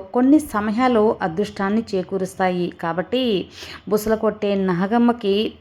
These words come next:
పౌర్ణమి రోజున పుట్టలో పాలు పోయి తల్లి. పుట్టలో పాలు పోసే ఈ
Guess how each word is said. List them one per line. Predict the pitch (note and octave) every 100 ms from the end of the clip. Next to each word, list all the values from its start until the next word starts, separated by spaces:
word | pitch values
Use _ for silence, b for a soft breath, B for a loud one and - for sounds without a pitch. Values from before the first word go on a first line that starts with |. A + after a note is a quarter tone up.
| -
పౌర్ణమి | A3+ C4+ D4+ C#4
రోజున | A#3 G#3+ A3 F#3 F#3+ G3 -
పుట్టలో | G3 G#3+ G#3+ G3+
పాలు | G3+ F#3 F3
పోయి | F3 F#3+
తల్లి. | F3+ F#3 F3 F3 E3+ B B B D4
పుట్టలో | D4+ F4 F4 D#4+ -
పాలు | A3+ A3+ C4+
పోసే | C4+ B3+ A#3 A#3
ఈ | G#3+ A3+